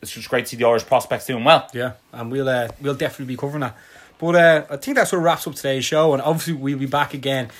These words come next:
Speaker 2: next week with a whole two two seven reaction, and I'd say the McGregor Khabib thing will be almost certainly done, 'cause
Speaker 1: Yeah.
Speaker 2: usually at the events they announce something. But, uh, I just wanna thank you again for tuning in. Uh,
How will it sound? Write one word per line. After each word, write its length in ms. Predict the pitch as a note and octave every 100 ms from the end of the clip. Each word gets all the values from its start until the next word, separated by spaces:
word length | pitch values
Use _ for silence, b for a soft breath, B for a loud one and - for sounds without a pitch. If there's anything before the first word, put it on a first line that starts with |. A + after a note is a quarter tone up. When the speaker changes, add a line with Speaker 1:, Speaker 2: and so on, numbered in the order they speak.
| B C3
Speaker 2:
next 320 | D#3 D#3 -
week 320 | D#3 C3+ -
with 140 | C3
a 80 | B2
whole 180 | C#3+ C#3+
two 240 | - F3+
two 160 | F3 D#3+
seven 300 | - C#3+ C3+
reaction, 340 | C3 C3 -
and 180 | A#2+ B2
I'd 120 | A#2+
say 540 | - - D3 D3 C#3+ C3+ B B B _
the 320 | A#2+ A#2+ A#2+
McGregor 480 | A2+ B2+ C3+ B2+ A#2
Khabib 340 | - B2+ B2 A2+
thing 300 | B2 A2+ A2
will 300 | B2+ C3 B2
be 240 | B2 A2+ A#2
almost 480 | C3+ C3 C3 A#2 -
certainly 320 | C3 B2 A#2
done, 320 | A2+ B2+ C3 B B B B
'cause 400 | - A#2 A#2+ A2+
Speaker 1:
Yeah. 40 | - D#3
Speaker 2:
usually 180 | D3+
at 180 | C#3 C#3
the 100 | D#3
events 260 | B2+ C3 -
they 140 | A#2+
announce 320 | A2+ B2 B2+ B2+
something. 240 | A#2+ A2
But, 240 | A2 C3 C3
uh, 260 | C3 B2 A#2+ b b b _
I 60 | D3
just 80 | F3
wanna 120 | D#3+
thank 260 | - F3
you 100 | F3
again 180 | D3+ D#3
for 60 | C#3
tuning 440 | - C#3 C3+ E3+ F3 _ -
in. 60 | B2+
Uh, 380 | B2+ B2+ B2+